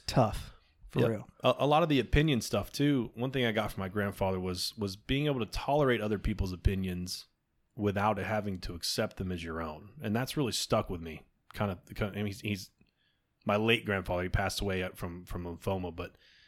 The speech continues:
Speaker 2: that was one thing that stuck with me from him big time, was that, you know, there's a lot of, you know, opinions are, you know,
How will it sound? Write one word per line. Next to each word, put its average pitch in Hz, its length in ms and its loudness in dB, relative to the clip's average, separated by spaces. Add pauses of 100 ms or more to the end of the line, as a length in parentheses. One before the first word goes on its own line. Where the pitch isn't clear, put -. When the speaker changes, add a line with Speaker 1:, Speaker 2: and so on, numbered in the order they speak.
(640)
Speaker 2:
that 123 200 4
was 95 140 0
one 98 200 -2
thing 95 180 -2
that 85 100 -8
stuck - 260 -4
with 85 80 -8
me 85 80 -8
from 82 240 -8
him 80 240 -10
big 87 220 -6
time, 82 340 -12 (300)
was 92 240 -6
that, 85 300 -10 (100)
you 101 80 -4
know, 87 140 -4
there's 117 200 -2
a 120 60 -2
lot 110 320 -2
of, 95 80 -6 (140)
you - 80 -20 (760)
know, - 60 -12
opinions 110 500 0
are, 90 180 -6 (480)
you 95 80 -6
know, 87 200 -8